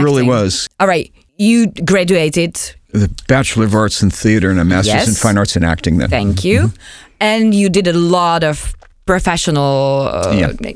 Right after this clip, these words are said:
Speaker 2: acts,
Speaker 1: Yeah.
Speaker 2: let's say. Over forty productions?
Speaker 1: Yes, yes. Everything from
Speaker 2: Off-Broadway,
Speaker 1: Yeah.
Speaker 2: off, off-Broadway,
Speaker 1: Right.
Speaker 2: whatever, a lot of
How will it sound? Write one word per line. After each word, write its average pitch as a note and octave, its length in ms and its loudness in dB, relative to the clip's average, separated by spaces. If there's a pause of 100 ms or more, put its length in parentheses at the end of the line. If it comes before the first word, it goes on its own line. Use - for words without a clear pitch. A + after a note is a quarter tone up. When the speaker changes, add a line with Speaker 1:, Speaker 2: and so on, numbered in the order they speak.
(260)
Speaker 2:
acts, - 600 -6
Speaker 1:
Yeah. - 80 0
Speaker 2:
let's D3+ 200 -2
say. G3 320 0 (360)
Over F#3+ 180 2
forty B3+ 340 0
productions? D#4 800 -4
Speaker 1:
Yes, C#3 340 0
yes. A2+ 420 -2
Everything C#3 340 2
from A3 100 0
Speaker 2:
Off-Broadway, G#3 640 0
Speaker 1:
Yeah. - 200 -2
Speaker 2:
off, F#3+ 100 -4
off-Broadway, F#3 520 -2
Speaker 1:
Right. F3 220 -2
Speaker 2:
whatever, E3+ 300 0
a C#3+ 40 -2
lot - 100 -8
of - 100 -2